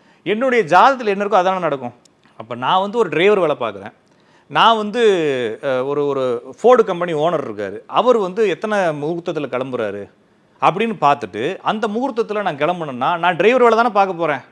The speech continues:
அவன் டிரைவர் கம்பெனி, அவன் உலகத்துல ஒரு, ஒரு வருஷத்துக்கு பத்து லட்சம் கார் உற்பத்தி பண்ணியிருக்கான். அவனும் நானும் ஒண்ணும் இல்ல.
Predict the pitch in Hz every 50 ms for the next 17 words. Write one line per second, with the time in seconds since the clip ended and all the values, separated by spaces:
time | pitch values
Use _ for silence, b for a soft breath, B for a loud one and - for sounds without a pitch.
0 | _ _ _ _ _ _ _ - 143 156 190 233 220 170 196 226 254 254 226 160
1 | - 180 208 208 262 240 208 175 165 165 143 131 156 196 233 247 233 240 226 214
2 | 226 208 190 190 196 190 175 180 180 180 180 190 180 - 226 202 196 190 202 185
3 | - 208 196 170 180 151 175 208 202 175 160 151 160 196 175 175 156 156 139 127
4 | 120 123 131 139 165 214 226 214 196 185 202 196 165 156 165 175 160 127 110 101
5 | 101